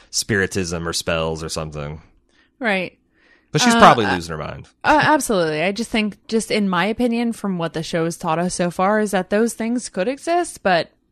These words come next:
Speaker 2: not in the course of the show. But it could be, like, coursing into that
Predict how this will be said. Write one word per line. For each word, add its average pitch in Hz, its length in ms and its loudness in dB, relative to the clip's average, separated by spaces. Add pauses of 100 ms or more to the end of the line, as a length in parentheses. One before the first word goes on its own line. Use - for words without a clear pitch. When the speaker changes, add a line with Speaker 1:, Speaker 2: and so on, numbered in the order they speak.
(180)
Speaker 2:
not 190 400 0 (440)
in 190 140 -6
the 170 80 -6
course 175 320 -6
of 147 80 -8
the 135 100 -10
show. 139 520 -8 (1000)
But 202 440 6
it 208 260 0
could 220 400 0
be, 226 300 -4
like, 208 400 -6
coursing 208 440 -4
into 220 260 -6
that 214 380 -2